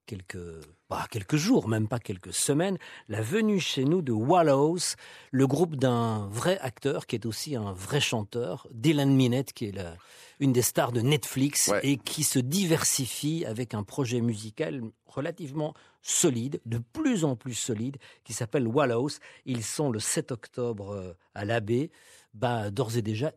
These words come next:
Speaker 1: ils doublent la date. Ils seront
Speaker 2: Ah.
Speaker 1: là les sept et huit octobre. Le sept, euh, enfin, une des deux dates est déjà, euh,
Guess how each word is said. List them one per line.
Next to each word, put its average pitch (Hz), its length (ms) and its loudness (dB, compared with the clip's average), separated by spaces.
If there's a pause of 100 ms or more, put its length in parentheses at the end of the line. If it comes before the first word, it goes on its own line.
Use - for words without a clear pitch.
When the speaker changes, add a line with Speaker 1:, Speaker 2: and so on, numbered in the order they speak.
Speaker 1:
ils 127 320 0
doublent 165 360 6
la 127 160 4
date. 131 320 -4
Ils 113 120 -8
seront 117 300 0
Speaker 2:
Ah. 135 40 6
Speaker 1:
là 143 140 4
les 110 160 -2
sept - 520 0
et 120 100 0
huit 185 540 4 (120)
octobre. 127 640 0
Le 104 120 -4
sept, - 340 -6
euh, 90 180 -10 (360)
enfin, - 160 -8
une 147 100 6
des 127 100 4
deux 131 180 2
dates 123 260 -2
est 95 40 -8
déjà, 98 440 -8
euh, 76 100 -18